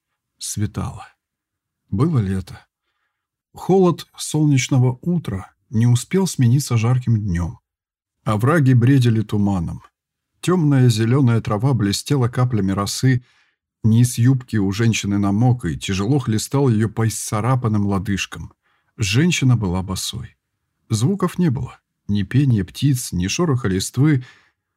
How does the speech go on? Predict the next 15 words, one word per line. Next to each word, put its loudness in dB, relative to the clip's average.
Бежала 2
женщина 2
в -2
полнейшей 0
тишине, -4
и -4
оттого -2
всё -4
выглядело 2
ещё -4
страшнее. -12
Затем -2
дорога 0
сделала -4
поворот, -2